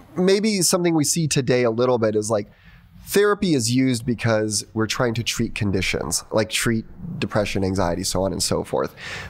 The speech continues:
But how much of, like, say, mental health coaching can be done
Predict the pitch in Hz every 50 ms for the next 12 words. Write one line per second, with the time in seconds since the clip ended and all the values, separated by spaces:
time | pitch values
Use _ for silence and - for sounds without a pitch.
0 | - - 123 143 139 131 117 - - - - - - - - - - 175 190 202
1 | 233 240 233 - - 202 165 139 131 123 113 107 - - - 123 113 110 110 113
2 | 127 131 135 - - 135 123 110 104 - 123 110 117 117 - - - - - 117
3 | 117 113 - 110 110 101 107 104 101 101 101 95 101 95 92 98 98